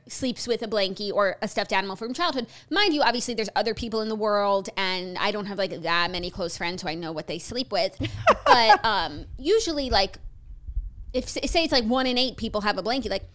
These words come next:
Speaker 1: I know eight people closely and they don't
Speaker 2: Right.
Speaker 1: have that shit. So I w-, guess, yes, I was surprised, but you know what? It's actually not that surprising. And I think that,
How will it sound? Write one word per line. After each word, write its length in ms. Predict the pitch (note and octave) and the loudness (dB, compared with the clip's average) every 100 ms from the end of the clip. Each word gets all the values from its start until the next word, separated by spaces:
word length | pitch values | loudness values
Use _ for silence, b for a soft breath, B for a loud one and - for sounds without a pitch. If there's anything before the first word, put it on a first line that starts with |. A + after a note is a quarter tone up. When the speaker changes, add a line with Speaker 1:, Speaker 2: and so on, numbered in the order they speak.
| - | -2
Speaker 1:
I 120 | A#3+ | 0
know 180 | E4+ A3 | 2 0
eight 160 | F#3 | -2
people 280 | - E3+ D#3 | -6 -8 -8
closely 600 | - C#3 - D#3 D#3+ E4 - _ | -6 -6 -6 -4 -4 -6 -10 _
and 360 | F3 E3+ F#3 F3+ - | -8 -8 -8 -8 4
they 100 | G3+ | 6
don't 220 | F3+ F#3 | 6 4
Speaker 2:
Right. 80 | F#3 | -2
Speaker 1:
have 120 | F3 | -4
that 180 | - - | -8 -6
shit. 280 | - - B B B - | -8 -8 B B B -16
So 400 | - D4 C4+ C4+ | 2 4 4 4
I 100 | C4 | 4
w-, 180 | C4 C4 | 2 0
guess, 180 | C#4 - | 0 2
yes, 260 | B3+ F3+ - | 2 2 2
I 80 | A3 | 0
was 260 | G#3+ A#3 B3+ | 4 2 2
surprised, 380 | E4+ C#4 C#4 | -2 -2 -2
but 80 | D#4 | 0
you 60 | C#4+ | 0
know 120 | C#4+ | 2
what? 160 | D#4+ A4+ | 0 -2
It's 160 | E4 D4+ | -4 -4
actually 300 | D#4 D#4+ G4+ | -6 -6 -4
not 240 | F4+ B3 A#3+ | -4 -2 -4
that 160 | A3+ | -4
surprising. 400 | A3 A3 B3+ A3 | -4 -4 -2 -2
And 80 | G#3 | -4
I 60 | G#3 | -4
think 240 | A3+ A3+ | -6 -2
that, 180 | C4 A#3+ | 0 -2